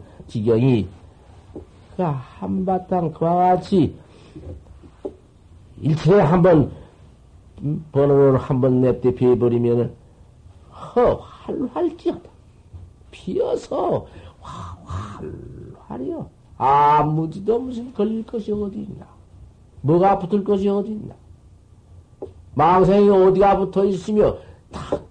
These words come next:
놔버리고 들어와서 탁 당연하다. 나는 탁 당연하다. 흠, 너로 꺼내로야, 너로.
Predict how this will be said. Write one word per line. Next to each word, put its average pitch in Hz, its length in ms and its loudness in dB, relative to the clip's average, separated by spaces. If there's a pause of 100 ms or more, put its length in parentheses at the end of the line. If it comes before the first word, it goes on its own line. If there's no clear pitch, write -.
(140)
놔버리고 147 680 -4
들어와서 143 640 0 (2250)
탁 - 200 -4 (200)
당연하다. 147 720 2 (1300)
나는 127 280 -4 (320)
탁 170 560 -4
당연하다. - 600 -8 (420)
흠, - 340 -10 (340)
너로 101 520 -2 (280)
꺼내로야, 415 760 2
너로. 160 460 2